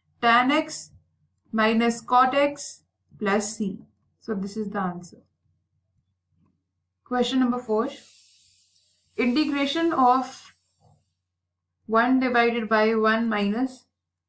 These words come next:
sine x D X. Now the simplest step is to rationalize.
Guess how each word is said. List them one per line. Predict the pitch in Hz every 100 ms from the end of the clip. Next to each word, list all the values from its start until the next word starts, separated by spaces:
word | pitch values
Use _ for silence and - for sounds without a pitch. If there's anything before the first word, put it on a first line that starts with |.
| _
sine | - 220 190
x | 180 180 - - - _ _ _ _ _ _ _ _ _
D | 208 202
X. | 185 - - - _ _ _ _ _ _ _ _ _ _ 226
Now | 226
the | 254
simplest | 269 233 285 285
step | - 214 214
is | 214 214
to | - 240
rationalize. | 226 285 - 202 180 175 -